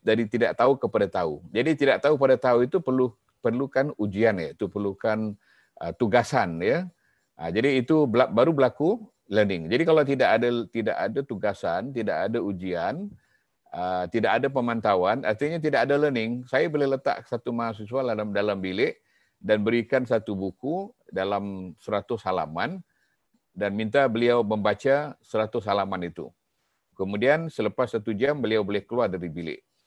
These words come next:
Tapi saya tidak tahu sama ada dia sudah belajar ataupun sudah mempunyai, menguasai sesuatu ilmu itu. Melainkan saya minta dia, ah, "Tolong tuliskan satu summary, ringkasan apa yang kamu baca.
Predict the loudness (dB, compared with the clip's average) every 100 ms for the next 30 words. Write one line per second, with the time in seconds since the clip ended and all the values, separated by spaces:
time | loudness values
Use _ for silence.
0 | _ _ _ _ _ _ 0 2 4 4
1 | 6 4 4 2 0 0 0 0 4 4
2 | 2 0 2 0 -2 0 2 2 0 0
3 | 0 -2 -8 -6 -6 -6 -8 -4 -2 -2
4 | -4 -6 -6 -6 -6 -6 -6 -6 -4 -4
5 | -4 -6 -8 -6 -4 -4 -4 -6 -8 -14
6 | -20 _ _ _ _ _ _ -2 2 2
7 | 2 0 2 2 2 0 -2 -2 0 -2
8 | -4 -10 -8 -4 -2 -2 0 0 0 -2
9 | -6 -4 -6 -6 -4 -2 -2 -2 -4 -2
10 | -2 0 -2 -4 -6 -12 _ _ -2 -2
11 | 0 -4 -2 -4 -2 -4 -2 -2 -2 -4
12 | -4 -8